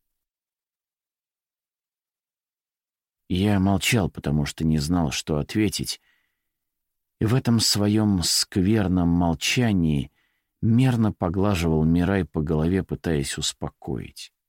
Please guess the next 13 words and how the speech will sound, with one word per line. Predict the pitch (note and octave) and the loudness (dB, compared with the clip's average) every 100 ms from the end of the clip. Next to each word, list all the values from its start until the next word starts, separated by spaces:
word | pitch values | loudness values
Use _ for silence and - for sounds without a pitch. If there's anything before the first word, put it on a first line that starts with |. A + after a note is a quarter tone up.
| _ _ _ _ _ _ _ _ _ _ _ _ _ _ | _ _ _ _ _ _ _ _ _ _ _ _ _ _
Я | - E2 G#2 G#2 | -10 -6 -4 -2
ненавидел | F#2 E2+ F#2+ G2 G2 G2 F2 F2 C#2 D2 | -2 0 2 2 2 0 0 -2 -2 -4
себя | - E2 E2 D2+ | -6 -4 -2 -2
в | - | -2
те | - | -2
мгновения, | F#2 D#2+ D#2 F2 D#2+ G2+ A2 D#2+ C#2+ | 0 0 0 0 0 2 2 2 0
но | C#2 E2+ E2+ | 0 0 0
ничего | C#2+ F2+ F2+ - F2+ D#2+ D#2+ | 0 0 0 -2 -2 0 0
не | C#2+ | 0
мог | C#2 C2 - - | -2 -4 -8 -10
поделать. | D2 C2 B1+ G#1+ G1+ - - _ _ _ _ _ _ _ _ _ _ _ _ _ _ _ _ _ _ _ _ - | -10 -8 -8 -10 -12 -16 -18 _ _ _ _ _ _ _ _ _ _ _ _ _ _ _ _ _ _ _ _ -4
Прошла | G#2 - C3+ A#2+ | -2 0 0 2
минута, | F#2+ E2+ G#2+ A2+ - D2 C2+ | 4 4 2 2 0 -2 -2